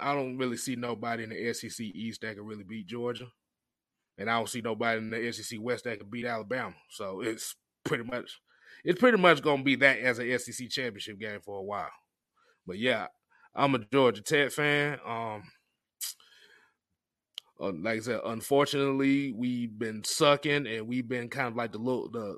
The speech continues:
the, the, um, the, the steps. We've been the side babies of the, um, college athletics here in Georgia for a long time. Our time is coming. <laughs>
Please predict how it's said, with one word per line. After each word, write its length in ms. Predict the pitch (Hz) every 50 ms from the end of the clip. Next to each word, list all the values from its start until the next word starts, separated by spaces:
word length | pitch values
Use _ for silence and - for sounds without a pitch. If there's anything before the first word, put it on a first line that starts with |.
| - 98
the, 220 | 113 107 101 95 - 92
the, 600 | 107 104 101 92 73 - - _ _ _ - 101
um, 280 | 104 98 92 90 78 - _ _ _ _ _ _ _ -
the, 240 | 113 110 104 90 73 73 90
the 80 | 92
steps. 560 | - - - 165 156 139 - - - - - 147 - - 92 123
We've 160 | 131 127 127
been 140 | 135 127 120
the 80 | 110
side 580 | - - 175 175 - 160 156 156 156 151 147 123
babies 440 | 139 151 151 151 143 151 147 139 123
of 320 | - - 139 135 123 123
the, 180 | 123 127 123 110
um, 340 | 98 127 123 120 117 110 95 -
college 640 | - - 156 151 151 143 143 143 131 110 - - - _ _ _ _ _ _ _ _ _ _ - -
athletics 540 | 143 139 117 117 139 147 147 143 139 135
here 160 | - 160 147 143
in 100 | 131 120
Georgia 380 | 147 147 151 151 143 147 147
for 220 | 127 123 135 123 117
a 40 |
long 240 | 127 143 143 143 139
time. 360 | - 175 170 160 156 151 139 120 _ _ _ _ _ _ _ _ _ _ _ _ _ _ _ _ _ _ _ _ _ _ _ _ _ _ _ _ _ _ -
Our 180 | - 135 175 196
time 420 | - - 240 233 233 233 226 226
is 80 | 233 220
coming. 360 | - - 240 143 120 110 104 - _ _ _ _ _ _ _ -
<laughs> 1300 | 220 - - - - - - - - 175 147 - - - - 101 113 - - - 170 147 113 104 104 98